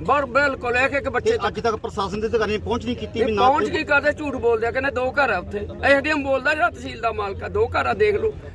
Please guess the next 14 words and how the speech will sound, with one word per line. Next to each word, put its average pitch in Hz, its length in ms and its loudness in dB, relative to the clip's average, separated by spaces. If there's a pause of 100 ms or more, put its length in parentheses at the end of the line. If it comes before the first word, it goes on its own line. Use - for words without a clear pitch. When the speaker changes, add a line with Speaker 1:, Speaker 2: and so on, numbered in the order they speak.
(100)
Speaker 1:
ਕੈਮਰਾ 254 380 6
ਘੁਮਾ 269 180 2
ਲਓ, 247 160 -2
ਦੋ 233 180 2
ਘਰ 285 160 -4
ਆ, 262 80 -2
ਸੱਤ 254 260 -4
ਘਰ 269 160 -2
ਦਾ 254 120 -4
ਇੱਧਰ 247 200 -4
ਬਾਈ 226 220 2
ਸਰਜੀਤ 240 360 -4
ਕੇ 247 180 -4
ਆ, 233 120 -2